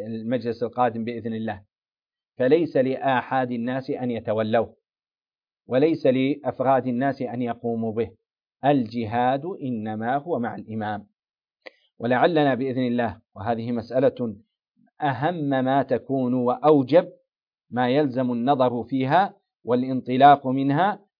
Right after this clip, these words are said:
ولا يجوز، آه، آه، تجاوزها وت-، آه، آه، ال-، يعني عدم النظر فيها،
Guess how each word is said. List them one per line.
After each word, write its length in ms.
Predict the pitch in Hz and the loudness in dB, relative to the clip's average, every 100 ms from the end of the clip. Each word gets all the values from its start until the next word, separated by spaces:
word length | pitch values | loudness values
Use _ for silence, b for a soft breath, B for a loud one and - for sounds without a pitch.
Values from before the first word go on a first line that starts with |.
| - | -6
ولا 340 | 110 143 156 | 0 4 4
يجوز، 400 | 147 135 131 120 | 4 2 -2 -4
آه، 160 | 127 131 | -4 -4
آه، 720 | 127 127 110 120 117 120 123 | 0 0 0 -2 -2 -2 -2
تجاوزها 760 | 113 127 117 123 120 113 120 120 | -2 -2 2 2 2 -2 0 2
وت-، 560 | 120 117 131 - 117 | 2 2 2 -2 -8
آه، 440 | 127 120 117 113 - b _ - | -8 -6 -4 -6 -8 b _ -8
آه، 640 | 117 113 117 117 - 113 | -4 -2 -2 -4 -6 -6
ال-، 400 | 113 110 107 107 101 _ _ | -6 -6 -8 -10 -16 _ _
يعني 320 | 120 110 113 110 | -10 -6 -6 -6
عدم 400 | 110 123 120 123 | -2 -2 -2 -2
النظر 480 | 120 131 123 117 | -2 2 2 0
فيها، 580 | 113 135 131 147 190 - | -4 -2 0 2 0 -2